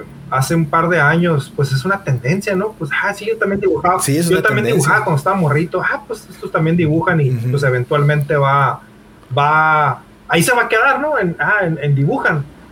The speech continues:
Speaker 1: Y no, y no,
Speaker 2: Ujú.
Speaker 1: esta, esta madre está creciendo año con año, día con día. Cada vez veo más
Speaker 2: Y
Speaker 1: y más de, ah, cabrón, esto se está, se está tupiendo de
Speaker 2: Sí.
Speaker 1: gente que,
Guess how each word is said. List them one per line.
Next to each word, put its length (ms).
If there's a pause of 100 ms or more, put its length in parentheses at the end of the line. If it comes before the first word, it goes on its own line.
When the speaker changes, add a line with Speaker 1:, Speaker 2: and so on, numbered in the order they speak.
(360)
Speaker 1:
Y 120
no, 120 (340)
y 100
no, 120
Speaker 2:
Ujú. 160
Speaker 1:
esta, 260
esta 200
madre 220
está 200
creciendo 600 (100)
año 460 (160)
con 160
año, 280
día 260
con 160
día. 360 (360)
Cada 220
vez 180
veo 220
más 360
Speaker 2:
Y 100
Speaker 1:
y 80
más 360 (160)
de, 220
ah, 160
cabrón, 420 (300)
esto 180
se 80
está, 200
se 120
está 420
tupiendo 720
de 120
Speaker 2:
Sí. 40
Speaker 1:
gente 420
que, 280